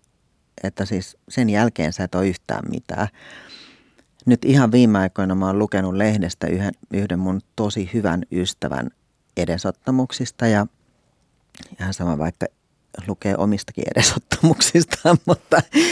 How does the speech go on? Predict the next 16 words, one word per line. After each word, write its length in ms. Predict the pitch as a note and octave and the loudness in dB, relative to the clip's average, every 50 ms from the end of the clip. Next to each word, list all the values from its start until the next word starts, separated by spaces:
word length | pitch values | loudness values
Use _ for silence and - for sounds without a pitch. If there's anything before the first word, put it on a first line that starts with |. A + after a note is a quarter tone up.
| E4+ E4 D4 F#3+ | 2 2 2 4
mutta 380 | - C3 B2 A#2+ - - A#2 A#2+ | 6 4 4 4 4 4 2 2
siis 300 | B2 A#2+ A2+ B2 - - - - - - - _ _ | 4 2 0 -2 -4 -8 -20 -20 -20 -20 -20 _ _
mikä 420 | - B2 A#2 A2+ - B2 B2 A#2+ A#2+ | 2 2 2 4 2 2 2 2 4
valtava 640 | C3+ C#3+ C#3+ C#3 C3 A#2 - - F#2 F2+ F#2+ F#2+ | 4 4 6 6 4 4 2 0 -2 -2 0 0
myötätunto 920 | F#2+ G#2+ A2+ A#2+ A2+ G#2 F#2+ - F#2+ F#2 - - F#2 F2+ F#2 - - F#2+ | 0 2 2 4 4 4 2 0 -4 -6 -6 -6 -6 -6 -4 -2 0 0
ja 200 | G2 G2 F#2+ F#2+ | 2 2 2 2
rakkaus 600 | F#2+ G2+ G#2+ A2+ A2+ _ _ - - E2 F#2 - | 2 2 2 0 0 _ _ -2 -2 -2 -2 -2
ja 120 | - G2 F#2+ | -4 -4 -2
välittäminen 680 | G2+ G2+ G#2 G2+ F2 - - D2+ D#2 F2 - F#2+ F2 | 0 2 2 2 0 -2 -4 -6 -4 -4 -4 -4 -4
mulla 300 | E2+ F2 F2 F2+ E2+ D#2 | -4 -4 -2 -4 -4 -4
on 100 | C#2 D#2 | -4 -6
sitä 300 | - - - F2+ - D#2 - - | -6 -6 -8 -8 -6 -8 -8 -4
ihmistä 500 | - G2+ G2 F#2+ F#2+ - - - - F2+ | -2 -2 -2 -2 -4 -6 -8 -8 -10 -12
kohtaan, 480 | - - E2+ F2 F2+ - - D#2+ D#2+ F2+ | -6 -2 -2 -2 -2 -2 -4 -4 -6 -4
kun 120 | - - | -4 -4
mä 40 | F2 | -6